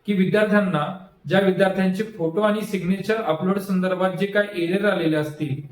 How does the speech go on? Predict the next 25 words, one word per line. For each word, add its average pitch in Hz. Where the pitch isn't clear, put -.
किंवा 180
त्यांचे 190
नीट 185
अपलोड 185
झालेले 165
नसतील 143
तर 165
अशा 185
विद्यार्थ्यांना 180
सिटी 214
इन्फॉर्मेशन 196
स्लिप 214
मध्ये 175
त्यांनी 165
एक -
चान्स 170
दिलेला 143
होता. 190
करेक्शन 208
विंडो 208
नंतर 190
एनटीए 180
सेकंड 175
चान्स 151
देतो. 180